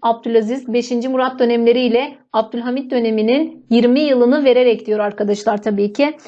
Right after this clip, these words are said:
Hangi eserinden bahsediyoruz burada da? Hep o şarkı. Şöyle,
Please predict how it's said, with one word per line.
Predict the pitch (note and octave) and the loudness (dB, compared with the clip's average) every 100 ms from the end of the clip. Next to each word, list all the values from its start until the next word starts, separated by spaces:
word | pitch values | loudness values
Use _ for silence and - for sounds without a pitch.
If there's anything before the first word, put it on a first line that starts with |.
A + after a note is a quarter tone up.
| _ | _
Hangi | - C#4 C4 | -2 2 2
eserinden | A#3 A#3+ A3 A3 A3 G#3 | 2 2 0 0 -2 0
bahsediyoruz | G#3+ G#3+ A3 G#3 G#3 G3 | -2 0 -2 0 -2 -2
burada | G3+ G3 G#3 | -6 -2 2
da? | A#3+ C#4+ - _ | 2 0 -8 _
Hep | C4+ C#4 - | -8 -8 -4
o | B3 | -4
şarkı. | A#3+ A3 G3 F#3+ - A#3 C4 C4 - _ | -2 -4 -4 -8 -4 0 0 -4 -14 _
Şöyle, | - - A3+ A3 A3 A#3 C4+ C4 | -16 -2 0 2 2 2 0 -4